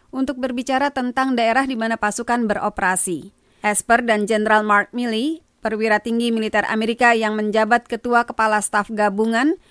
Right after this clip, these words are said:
juga dikritik karena Senin malam bersama Presiden Donald Trump berfoto di depan gereja Saint John.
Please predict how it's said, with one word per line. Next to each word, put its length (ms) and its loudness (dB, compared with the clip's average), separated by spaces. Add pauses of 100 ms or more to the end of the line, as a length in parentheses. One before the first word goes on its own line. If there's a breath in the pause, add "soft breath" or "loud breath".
(140)
juga 240 2
dikritik 480 -4
karena 240 0
Senin 240 -4
malam 320 2
bersama 400 -2
Presiden 560 -2
Donald 320 0
Trump 320 2
berfoto 480 -2
di 80 -4
depan 320 -2
gereja 480 0
Saint 320 -2
John. 320 -2